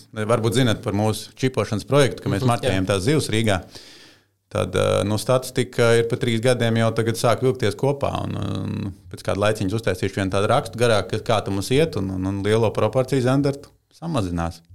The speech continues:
Speaker 2: Mhm.
Speaker 1: Proporcionāli tas, tas lielais gals tieši. Var noķert, jā, ir, ir tās lielās zivs, bet liel-, liel-, lielo skaits.
Speaker 2: Kas, ā, vienkārši cilvēki, nu, paņem mājās viņu?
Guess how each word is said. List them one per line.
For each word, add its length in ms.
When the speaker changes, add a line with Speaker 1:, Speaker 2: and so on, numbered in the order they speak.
Speaker 2:
Mhm. 360
Speaker 1:
Proporcionāli 880
tas, 240
tas 240
lielais 320
gals 260
tieši. 440
Var 260
noķert, 400
jā, 220
ir, 240
ir 180
tās 240
lielās 240
zivs, 240
bet 240
liel-, 240
liel-, 240
lielo 320
skaits. 380
Speaker 2:
Kas, 240
ā, 220
vienkārši 420
cilvēki, 500
nu, 240
paņem 240
mājās 460
viņu? 160